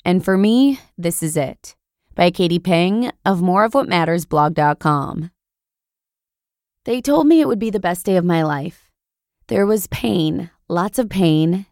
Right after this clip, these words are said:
There was blood, lots of blood. There were moments I wasn't sure I could go on in this way. It really doesn't sound like the best day of one's life.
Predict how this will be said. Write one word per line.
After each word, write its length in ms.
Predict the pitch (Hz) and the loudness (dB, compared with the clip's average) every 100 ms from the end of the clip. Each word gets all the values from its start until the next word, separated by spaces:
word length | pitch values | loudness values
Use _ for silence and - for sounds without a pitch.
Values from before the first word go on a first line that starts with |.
| _ | _
There 140 | 175 165 | -2 -2
was 200 | 165 151 | -2 -4
blood, 560 | 214 220 185 175 190 - _ _ _ | 0 2 2 0 -6 -16 _ _ _
lots 260 | 175 175 - | -14 -10 -8
of 80 | 151 | -4
blood. 440 | 165 170 147 170 - _ _ _ _ | -2 -2 -2 -6 -16 _ _ _ _
There 160 | - 233 | -4 -2
were 120 | 240 | -2
moments 440 | 226 233 294 269 - | -2 -6 -6 -8 -2
I 60 | |
wasn't 300 | 208 208 226 | -2 0 -4
sure 160 | - 208 | 0 0
I 60 | 190 | 2
could 180 | 190 | 0
go 80 | 170 | 0
on 200 | 165 180 | 0 0
in 120 | 165 | -2
this 180 | 156 156 | -6 -6
way. 340 | 143 143 156 - _ _ _ _ _ _ | -6 -4 -6 -12 _ _ _ _ _ _
It 100 | 294 | -4
really 360 | 277 359 440 427 | 0 0 2 0
doesn't 380 | 392 330 - | 0 -2 -4
sound 420 | - - 254 254 226 | -10 -4 0 0 0
like 160 | 180 | -4
the 80 | 180 | -6
best 240 | 170 170 | -6 -4
day 80 | 175 | -4
of 100 | 160 | -2
one's 280 | 156 156 143 | -2 -6 -6
life. 320 | 139 - - | -6 -8 -16